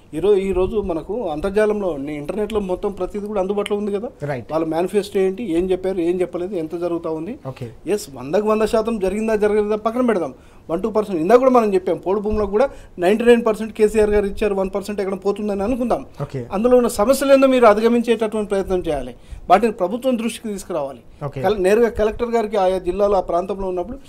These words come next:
Speaker 1: ఈ సమస్య ఈరోజు కొత్త జిల్లాలను మనం తీసుకుంటే దాదాపు పద్నాలుగు జిల్లాల్లో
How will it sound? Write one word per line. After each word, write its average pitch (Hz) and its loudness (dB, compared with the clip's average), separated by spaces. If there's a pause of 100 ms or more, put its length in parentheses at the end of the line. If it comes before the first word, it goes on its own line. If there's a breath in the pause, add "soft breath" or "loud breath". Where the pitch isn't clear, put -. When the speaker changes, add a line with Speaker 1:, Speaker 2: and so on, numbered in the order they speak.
(240 soft breath)
Speaker 1:
ఈ 180 -10
సమస్య 202 -4
ఈరోజు 175 -4
కొత్త 165 -8
జిల్లాలను 175 -4
మనం 147 -8
తీసుకుంటే 151 -10 (340 soft breath)
దాదాపు 175 0
పద్నాలుగు 190 -4
జిల్లాల్లో 208 -2